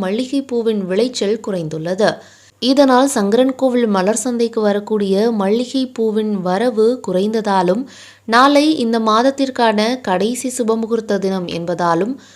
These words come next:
மல்லிகை பூவின் விலை வரலாறு காணாத விலையேற்றம் ஏற்பட்டுள்ளது. இதனால் வியாபாரிகள் மற்றும் விவசாயிகள்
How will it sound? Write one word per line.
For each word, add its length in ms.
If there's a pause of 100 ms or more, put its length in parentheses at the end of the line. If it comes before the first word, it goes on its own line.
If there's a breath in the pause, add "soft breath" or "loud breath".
(300 loud breath)
மல்லிகை 480 (120)
பூவின் 320 (100)
விலை 220 (180)
வரலாறு 580
காணாத 540
விலையேற்றம் 600 (140)
ஏற்பட்டுள்ளது. 720 (460)
இதனால் 460
வியாபாரிகள் 680
மற்றும் 320
விவசாயிகள் 720